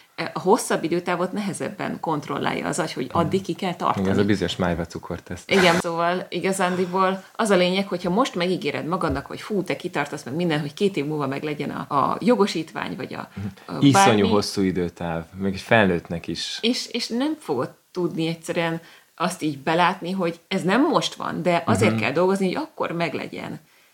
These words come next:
Speaker 1: Igen.
Speaker 2: És ez nagyon nehéz.
Speaker 1: Tehát, ö, és emiatt szerintem tök érdemes felszabdalni ezt a hosszú időtávot rövidebb időtávokra, és ilyen, ilyen hónapos vagy három hónapos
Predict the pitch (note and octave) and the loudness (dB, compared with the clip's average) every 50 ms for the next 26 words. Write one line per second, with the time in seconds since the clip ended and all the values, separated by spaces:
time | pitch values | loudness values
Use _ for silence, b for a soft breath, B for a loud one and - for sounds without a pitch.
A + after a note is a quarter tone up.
0 | b - A2 - F#3+ F#3 F3 - - F#3 - G3+ G3 G3 G3+ A3 F#3 D3+ C3 B2 | b -4 0 2 2 2 2 2 0 0 -2 -2 -2 0 0 0 0 0 -2 -4
1 | - - - - - - - - - - A#2 A#2+ - B2 A#2+ A#2+ A2 F#2+ - - | -6 -8 -10 -10 -12 -12 -14 -4 2 2 2 4 6 6 6 8 6 4 4 4
2 | C#3 A#2 C3 B2+ B2+ B2 B2 B2 - - B2 A#2 A#2 A2+ A#2+ A#2+ A2+ C3 B2 B2+ | 6 6 6 8 8 6 6 4 2 4 4 4 4 4 2 2 2 2 2 4
3 | G#2 F#2 F#2 F#2 F2+ F#2 F#2 F#2+ - - - - - - - - A2 G2+ F#2 F#2+ | 2 2 2 2 2 2 0 0 0 0 0 -2 -2 -4 -4 2 2 2 2 4
4 | - G2+ E2 E2+ E2 F2+ F2 F2 F2 F2 F2 F2 - - F2+ F#2 F2 - - - | 2 2 2 4 2 4 4 4 4 4 2 0 0 -2 -2 -2 -2 -2 -2 -2
5 | F2+ E2 F2+ F2 - - F2 F2 E2+ E2+ - E2+ F2 F2 F#2+ E2+ F#2 E2+ F2 F#2+ | -2 -2 -2 -4 -2 -2 -2 -2 -2 -4 -4 -4 -2 0 2 2 2 2 2 4
6 | F2+ G2 F#2 - G#2 G2+ G2+ G2+ G#2+ G2+ - A#2+ A2 G2 F#2+ - - F#2 F2 E2+ | 4 4 4 4 2 2 2 2 0 0 2 2 2 2 2 0 0 0 -2 0
7 | D#2+ C2+ D#2+ E2 E2 D#2+ D#2 G2+ G2+ G2 G2 F#2+ F#2 F#2+ - F#2 - - E2+ D#2+ | 0 -2 -2 -2 -4 -4 0 0 2 4 4 4 2 2 -2 -2 -2 -4 -6 -4
8 | - F2+ F2+ F2+ F#2 F#2 F2+ F#2+ F#2+ G2 G2 F#2+ G#2 | -2 0 2 2 2 0 0 0 0 0 0 -2 -6